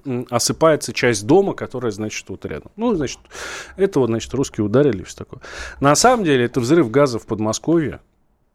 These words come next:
О, т-, вот это видео всё, это взрыв газа в Подмосковье. Я там щас точно уже не помню, в каком году. По-моему, вот совсем недавно, по-моему, в Подольске это произошло.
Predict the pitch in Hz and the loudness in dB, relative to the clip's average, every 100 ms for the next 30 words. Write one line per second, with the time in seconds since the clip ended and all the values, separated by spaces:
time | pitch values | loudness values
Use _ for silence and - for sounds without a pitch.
0 | _ _ _ _ _ - 104 101 92 82 | _ _ _ _ _ -8 -4 -4 -4 -8
1 | 80 78 87 90 127 123 143 - 143 247 | -10 -8 -10 -2 2 4 2 0 -2 0
2 | 170 - 104 113 101 208 131 156 - 113 | 0 0 -6 -4 -2 0 0 -2 -2 -2
3 | 131 - 107 110 113 147 - 139 135 - | -2 0 2 2 2 -2 -2 -2 -2 -2
4 | 113 107 127 147 233 226 - 117 113 113 | -4 -4 -4 -2 0 0 -2 -4 -2 -2
5 | 131 95 113 139 120 139 - 147 151 170 | -2 -4 2 2 2 0 2 2 2 2
6 | 104 - 117 165 226 143 - - 117 110 | 0 0 0 4 4 2 0 -2 -2 2
7 | 147 117 - 90 - - 85 90 - 127 | 2 2 -2 -12 -12 -14 -12 -10 -8 -6
8 | 165 | -8